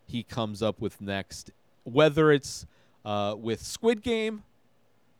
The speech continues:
or with feature films. Uh, just, uh, visually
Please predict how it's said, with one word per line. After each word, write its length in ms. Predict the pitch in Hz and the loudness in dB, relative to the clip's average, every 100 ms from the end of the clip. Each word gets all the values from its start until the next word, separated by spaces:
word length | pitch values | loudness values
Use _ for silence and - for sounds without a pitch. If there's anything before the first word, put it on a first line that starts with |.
| _ - | _ -2
or 440 | 147 147 147 143 | 2 4 4 2
with 200 | 131 127 | 0 0
feature 360 | - 147 - 135 | 0 0 0 -2
films. 580 | 143 123 120 120 - - | -2 -2 -4 -8 -14 -16
Uh, 280 | 113 95 95 | -14 -12 -12
just, 460 | 92 117 104 - - | -4 -2 -2 -10 -14
uh, 320 | 120 101 98 | -6 -4 -4
visually 880 | 110 101 113 202 196 226 220 220 214 | -6 0 6 6 4 0 0 -2 -2